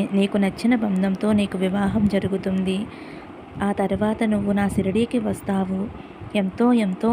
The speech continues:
ఆనందంగా సంతోషంగా నీ రోజులను గడుపుతావు తల్లి. నువ్వు కోరిన కోరికలు తీరి నీ బంధంతో కలిసి సంతోషంగా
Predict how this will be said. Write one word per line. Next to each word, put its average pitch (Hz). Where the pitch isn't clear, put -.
ఆనందంగా 208
సంతోషంగా 214
నీ 202
రోజులను 196
గడుపుతావు 196
తల్లి. 190
నువ్వు 214
కోరిన 208
కోరికలు 196
తీరి 190
నీ 202
బంధంతో 190
కలిసి 190
సంతోషంగా 202